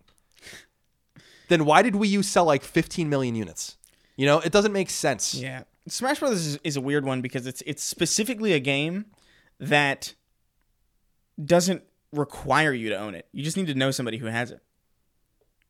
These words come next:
Speaker 2: It's not like Mario where it's like, "Oh, this is an experience I wanna have myself." It's inherently a social game. So you don't even, it's probably gonna sell less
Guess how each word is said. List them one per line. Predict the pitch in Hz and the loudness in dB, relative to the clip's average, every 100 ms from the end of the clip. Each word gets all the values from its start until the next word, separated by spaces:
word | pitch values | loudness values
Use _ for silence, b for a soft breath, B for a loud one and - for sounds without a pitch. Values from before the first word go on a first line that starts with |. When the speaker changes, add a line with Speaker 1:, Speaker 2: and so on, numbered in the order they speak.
| _ | _
Speaker 2:
It's | 143 190 | -8 -2
not | 196 | 0
like | 190 | 2
Mario | 135 131 151 165 | 2 2 2 2
where | 139 | 2
it's | 127 | 2
like, | 127 - | -2 -2
"Oh, | 165 | -6
this | 160 | -4
is | |
an | 127 110 - - | -4 -6 -14 -14
experience | 127 - 131 127 | -12 -6 -6 -4
I | |
wanna | 120 117 | -4 -4
have | 120 131 | -4 -4
myself." | 151 - 208 220 _ _ _ _ _ _ _ | -4 -6 -10 -14 _ _ _ _ _ _ _
It's | - 147 | -12 -4
inherently | 151 151 160 147 135 | 0 2 2 2 -2
a | |
social | 143 135 135 110 | 0 -2 -4 -8
game. | 127 135 113 147 _ _ _ _ _ _ _ _ _ _ _ _ | -2 0 0 -4 _ _ _ _ _ _ _ _ _ _ _ _
So | - 143 | -4 0
you | 131 127 | 0 0
don't | 151 | -2
even, | 156 131 123 147 - _ _ _ | -4 -4 -6 -8 -20 _ _ _
it's | - - _ - | -20 -20 _ -2
probably | 175 190 | -2 0
gonna | 143 | 0
sell | 139 107 | 0 0
less | 131 196 - - | 0 -2 -4 -10